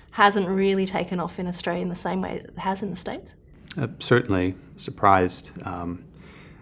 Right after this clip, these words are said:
Speaker 2: water security is a topic of interest in Australia, the same as the United States and other parts of the world. And potable reuse, um,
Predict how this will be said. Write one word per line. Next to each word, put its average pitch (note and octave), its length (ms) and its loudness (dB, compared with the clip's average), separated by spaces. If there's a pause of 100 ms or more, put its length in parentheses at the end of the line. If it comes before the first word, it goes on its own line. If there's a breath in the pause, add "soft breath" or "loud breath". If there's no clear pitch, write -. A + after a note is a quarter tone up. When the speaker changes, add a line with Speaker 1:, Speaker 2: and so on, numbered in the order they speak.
(280 loud breath)
Speaker 2:
water G#2 260 6
security F#2+ 640 2
is E2+ 160 -2
a E2 180 -2 (640)
topic F2 380 0
of F2 100 -2
interest - 640 0 (100)
in G2 160 -2
Australia, F#2+ 540 2
the A2 120 -2
same F2 320 -4
as - 400 -12
the D3 220 -8
United F2 300 -4
States F#2 420 0
and F2 80 -10
other E2+ 140 -4
parts - 320 -4
of G2 160 -12
the - 80 -8
world. F#2 340 -2
And F2+ 220 -8 (540 loud breath)
potable G#2+ 320 8
reuse, F#2 720 4
um, F2 500 -2